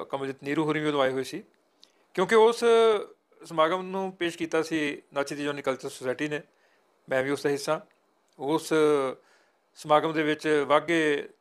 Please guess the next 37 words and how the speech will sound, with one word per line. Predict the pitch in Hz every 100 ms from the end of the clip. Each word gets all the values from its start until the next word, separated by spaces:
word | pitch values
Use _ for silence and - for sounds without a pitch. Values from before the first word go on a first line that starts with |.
| _
ਤੋਂ | - 143 135
receive | - 170
ਕਰਨ | 165 165
ਤੋਂ | 151
ਲੈ | 143 139
ਕੇ | 139 120 - -
ਇਹਨਾਂ | 143
ਸਾਰੇ | 135 135
ਆਰਟਿਸਟਾਂ | 131 127 131 135
ਨੂੰ | 131 190 _ _ _ _ _ -
ਤੋਰਨ | 180 202
ਤੱਕ | 202 196
ਦਾ | 180
ਸਾਰਾ | 175 170
ਸਫ਼ਰ | 151 143
ਮੈਂ | 147 143 143
ਅੰਗ | 131
ਸੰਗ | 143 135
ਰਿਹਾ | 135 170
ਔਰ | 180 156 139 131
ਉਸ | 135 147 - 143 131 - _ _
ਸਮਾਗਮ | - 135 135 165
'ਚ |
ਵੀ | 165
ਦੋਵੇਂ | 160 147 151
ਦਿਨ | 139
ਅਸੀਂ, | 135 135 - _ _ _ -
ਮੈਂ | 139
ਔਰ | 143
ਸਰਦਾਰ | 139 143
ਜਗਦੇਵ | 131 131
ਸਿੰਘ | 123 131
ਜਸਵਾਲ | 127 135
ਹਾਜ਼ਰ | 127 123
ਸਾਂ। | 127 - 98 _ _ _
ਪੰਮੀ | 147 135 139
ਬਾਈ | 131 147 143